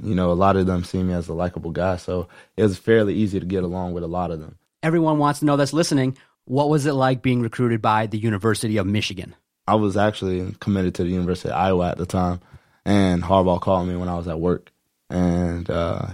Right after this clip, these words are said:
Speaker 1: he offered me on the phone. He told me, you know, he's, I'm definitely a guy he wants on his team, and, you know, that whole spiel. And I frankly told him no. You know,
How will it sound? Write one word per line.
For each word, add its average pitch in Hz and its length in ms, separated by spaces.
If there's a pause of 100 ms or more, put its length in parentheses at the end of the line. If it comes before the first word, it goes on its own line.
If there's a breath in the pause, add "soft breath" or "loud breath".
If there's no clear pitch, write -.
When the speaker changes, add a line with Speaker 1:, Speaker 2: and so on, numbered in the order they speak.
Speaker 1:
he 104 160
offered 95 280
me - 120 (240)
on 87 100
the 90 60
phone. 85 320 (220)
He - 100
told 95 240
me, 92 80
you 92 60
know, 87 340 (240)
he's, 95 180 (100)
I'm 98 120
definitely 92 300
a - 20
guy 90 180
he 95 60
wants 90 220
on 90 60
his 85 120
team, 98 360 (280 soft breath)
and, 87 360
you 92 60
know, 90 140
that 85 140
whole 90 180
spiel. 90 540 (340 soft breath)
And 85 460
I 82 140
frankly 90 420
told 87 220
him 85 120
no. 92 240 (440)
You 85 120
know, 73 180